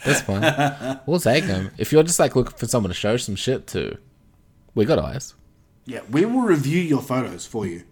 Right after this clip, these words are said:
Speaker 1: Yeah, on the podcast or not on the podcast. Whatever you want. <laughs>
Speaker 2: Anyway,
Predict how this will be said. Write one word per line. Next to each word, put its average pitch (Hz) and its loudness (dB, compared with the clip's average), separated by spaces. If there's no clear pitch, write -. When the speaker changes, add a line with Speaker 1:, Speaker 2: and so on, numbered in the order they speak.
Speaker 1:
Yeah, 147 0
on 110 -2
the 123 2
podcast 120 0
or 117 4
not 113 4
on 113 0
the 101 -2
podcast. - -10
Whatever 107 4
you 107 2
want. 107 0
<laughs> 139 -10
Speaker 2:
Anyway, 202 4